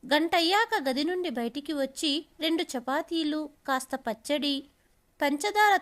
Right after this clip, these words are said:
తక్కువగా గ్లాసుడు టీ అన్నీ ఒక ప్లేట్లో పెట్టి అత్తగారికి ఇచ్చి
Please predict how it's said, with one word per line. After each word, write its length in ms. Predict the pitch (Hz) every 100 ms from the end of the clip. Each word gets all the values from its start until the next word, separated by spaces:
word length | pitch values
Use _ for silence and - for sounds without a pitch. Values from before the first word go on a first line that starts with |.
| 254
తక్కువగా 500 | 247 330 330 311 330
గ్లాసుడు 540 | 269 262 247 247 247
టీ 340 | 247 254 262 - -
అన్నీ 420 | 226 226 277 269 - - _ -
ఒక 160 | 359
ప్లేట్లో 540 | 415 285 285 453 480 440
పెట్టి 560 | 285 240 - 269 285 - -
అత్తగారికి 680 | 247 - 415 403 320 - 233
ఇచ్చి 460 | 202 - 269 294